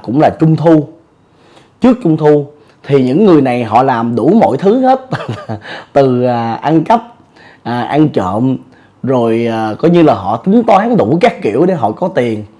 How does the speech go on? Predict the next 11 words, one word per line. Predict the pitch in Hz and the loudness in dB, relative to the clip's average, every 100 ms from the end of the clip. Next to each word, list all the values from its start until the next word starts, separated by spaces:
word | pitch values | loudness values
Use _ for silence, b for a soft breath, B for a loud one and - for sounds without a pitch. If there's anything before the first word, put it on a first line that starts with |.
| b b b b b b | b b b b b b
À, | 123 127 120 117 113 113 113 113 - _ - | -2 2 2 0 -2 -2 -4 -8 -12 _ -4
bán | 165 175 226 | 2 4 4
cái | 208 190 | 4 4
viên | 165 156 165 | 4 2 4
chiên, | 160 160 156 139 | 6 6 4 0
rồi | 123 110 | -2 0
bán | 123 120 180 | 0 0 0
đủ | 117 | -2
thứ | 135 196 - | 0 0 0
chuyện | 95 110 | -4 -4
hết. | 156 - | -6 -6